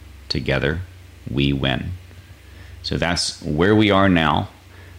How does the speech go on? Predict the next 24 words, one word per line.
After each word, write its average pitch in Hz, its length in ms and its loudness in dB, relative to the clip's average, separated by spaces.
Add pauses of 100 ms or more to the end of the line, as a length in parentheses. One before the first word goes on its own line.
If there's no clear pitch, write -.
Nothing 90 380 0
new 90 160 4
from 98 240 -4
Q. 85 360 0 (800)
And, 71 360 -2
um, 73 420 0 (360)
<laughs> - 380 -12
not - 320 -2
mu-, 90 180 2
much 85 360 0
is 78 120 0
new 76 180 0
from 69 240 -4
Joe 73 320 0
either, 64 340 0
except - 480 -4
a - 20 -16
couple 73 300 -2
of 71 60 0
new 73 160 -2
laughs 69 380 -4
here 69 160 -4
and 69 140 -6
there. 67 260 -4